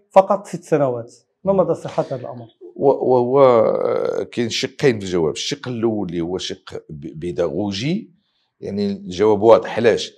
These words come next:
Speaker 2: لأن أي بلد اللي كتمشي أنت تحط الملف ديالها باش تمارس عندها، كيطلبوا لك ال-، ال-، الكورسوس ديالك، يعني شنو قريتي؟ شنو قريتي؟ لا كتدريب، حنا عندنا بزاف التدريب،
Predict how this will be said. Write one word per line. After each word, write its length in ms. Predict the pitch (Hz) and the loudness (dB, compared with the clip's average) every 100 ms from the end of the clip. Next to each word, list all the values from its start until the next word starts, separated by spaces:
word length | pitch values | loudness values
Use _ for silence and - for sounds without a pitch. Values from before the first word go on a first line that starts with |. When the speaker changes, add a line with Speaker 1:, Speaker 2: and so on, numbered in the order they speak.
| _ _ | _ _
Speaker 2:
لأن 260 | 92 95 - | -8 -6 -4
أي 300 | 139 127 113 | -4 -4 -6
بلد 440 | 90 107 98 87 - _ _ _ _ _ | 2 4 4 2 -6 _ _ _ _ _
اللي 160 | 82 90 | -10 -6
كتمشي 340 | 95 - - | -8 -8 -10
أنت 140 | 104 | -6
تحط 320 | 104 - - 90 | -6 -8 -16 -14
الملف 420 | 90 95 - - | -10 -10 -10 -6
ديالها 200 | 85 78 | -4 -4
باش 200 | 80 - | -8 -8
تمارس 280 | 95 90 87 | -8 -8 -10
عندها، 400 | 90 135 185 - _ _ - - _ | -6 -4 -4 -10 _ _ -20 -20 _
كيطلبوا 520 | - 175 117 107 113 156 | -6 -6 -4 -2 2 2
لك 320 | 202 - - _ _ _ _ | 2 -4 -20 _ _ _ _
ال-، 200 | 104 101 | -8 -2
ال-، 800 | 104 104 - 92 92 92 90 87 | 0 0 -2 -8 -6 -4 -4 -4
الكورسوس 540 | - - 151 - 196 95 | -6 0 2 4 2 2
ديالك، 320 | 110 82 - | 0 -2 -4
يعني 300 | 85 98 - _ _ | -6 -6 -10 _ _
شنو 200 | - - | -4 -4
قريتي؟ 460 | 165 180 160 - - _ _ _ _ _ _ - | 6 8 8 2 -12 _ _ _ _ _ _ -12
شنو 240 | - 117 | -8 -8
قريتي؟ 680 | - 107 107 - 160 214 - - | -2 0 0 0 0 -2 -8 4
لا 160 | 131 | 6
كتدريب، 880 | 147 139 113 92 - 101 98 110 139 | 6 6 6 4 0 2 4 2 0
حنا 160 | - 85 | -4 -8
عندنا 140 | 82 | -6
بزاف 240 | 71 87 104 | -6 -6 -4
التدريب، 540 | 90 80 98 160 - | -4 -2 -2 -2 -8